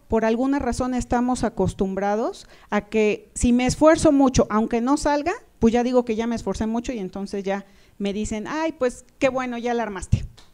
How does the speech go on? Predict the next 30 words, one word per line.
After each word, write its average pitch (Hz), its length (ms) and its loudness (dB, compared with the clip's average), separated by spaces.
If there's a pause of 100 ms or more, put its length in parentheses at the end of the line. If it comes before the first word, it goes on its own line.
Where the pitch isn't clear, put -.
¿no? - 180 -4 (260)
Es - 140 -2
que 403 100 -6
se 392 100 -4
esforzó, 359 600 -2 (380)
hizo 294 260 -2
su 302 100 -2
máximo 285 400 -4
esfuerzo, 285 360 -6
no. 220 260 -6 (880)
Esa 392 400 2
es 339 140 2
la 339 100 2
diferencia, 233 680 0
creo, 220 400 0
que 208 100 -4
tiene 214 640 -4 (460)
nuestra 220 380 0
cultura 220 500 4
quizás 214 280 -4
con 214 220 -4
los 180 420 -4
norteamericanos 185 880 -4
y 214 60 -2
es 196 140 -4
lo 208 100 -2
único 196 320 -2
que 190 120 -2
yo 196 120 2
diría 190 420 0